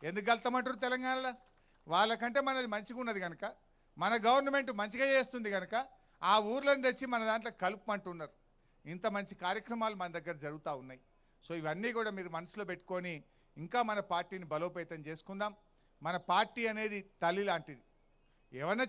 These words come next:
చిన్న చిన్న భేదాభిప్రాయాలు ఉంటే సర్పంచ్ గారితోనో ఒకరికి పడకపోవచ్చు, ఎంపీటీసీ గారితోనో ఒకరికి పడకపోవచ్చు, పార్టీ అధ్యక్షులు గారికి ఏదైనా సమాచారం లేకపోవచ్చు.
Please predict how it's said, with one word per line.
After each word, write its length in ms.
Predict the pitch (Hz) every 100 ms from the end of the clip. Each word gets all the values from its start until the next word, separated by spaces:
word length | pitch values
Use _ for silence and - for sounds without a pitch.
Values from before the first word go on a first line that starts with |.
| 226
చిన్న 120 | 233 254
చిన్న 140 | 254
భేదాభిప్రాయాలు 800 | 220 220 226 226 220 208 214 196
ఉంటే 320 | 190 202 202 _ _ _ _ _ -
సర్పంచ్ 420 | 202 208 214 196
గారితోనో 360 | 208 202 208
ఒకరికి 200 | 196 170
పడకపోవచ్చు, 540 | 160 165 - 156 - - _ _ _ _ _ 156
ఎంపీటీసీ 500 | 202 202 226 240 202
గారితోనో 380 | 220 208 208 208
ఒకరికి 200 | 185 160
పడకపోవచ్చు, 600 | 175 180 180 156 - - _ _ _ _ -
పార్టీ 340 | 190 226 240 226
అధ్యక్షులు 640 | 202 214 220 226 220 180 - _ _ 165
గారికి 300 | 185 214 202
ఏదైనా 180 | 208 202
సమాచారం 600 | 185 190 208 208 196 170
లేకపోవచ్చు. 840 | 175 180 160 180 160 - -